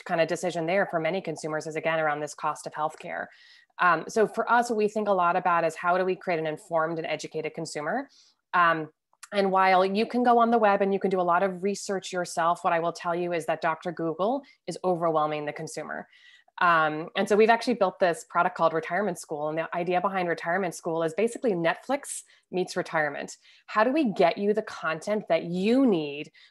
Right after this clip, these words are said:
for your personal journey? So if you're a woman in your fifties who's divorced and is thinking about retiring at sixty-two,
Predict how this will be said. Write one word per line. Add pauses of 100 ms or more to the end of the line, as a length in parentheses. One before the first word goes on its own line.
(120)
for
your
personal
journey? (240)
So
if
you're
a
woman
in
your
fifties
who's
divorced
and
is
thinking
about
retiring
at
sixty-two,